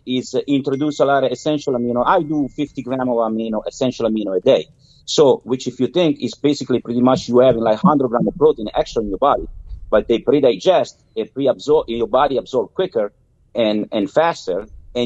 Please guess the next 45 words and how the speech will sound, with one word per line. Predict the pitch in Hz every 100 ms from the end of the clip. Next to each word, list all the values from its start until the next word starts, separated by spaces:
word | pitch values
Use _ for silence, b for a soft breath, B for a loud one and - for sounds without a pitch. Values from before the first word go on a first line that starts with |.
| 123
you | 143
need | 135 -
to | -
pro-, | 123 110 107
they're | 135 143
not | 127 - 92 120
being | 120 120
processed | 123 117 -
from, | 113 107 - -
from | 110
the | 110 151
liver, | 107 95 - 107
you | 107
know? | 113 131 - - -
So | 113
then | 113 110
you | 117
have | 107 101
less | 123 - 131
side | 123 104
of | -
fat, | 127 110 - _ _ _ 113
and, | 107 101 - -
you | 120
know, | 110 95 92
like, | 85 139
that | 135 _ 107
why | 120 127 - 131
probably | 139 120 113 107 _ _ _ 117
my | 101
waist | 139 143 - 104
went | 107 101 104
down | 98 95 -
so | 104
much, | 147 - 107
because | - 110 92 - - 131
I | 139 147 131 _ - - 135
eat | 143 - 131
less | 143 - - - 165
solid | 151 147 139 -
food | 190 139 110 _ _ _ 127
and | 131 120
I | 120 143
use | 147 - 123
more, | 123 113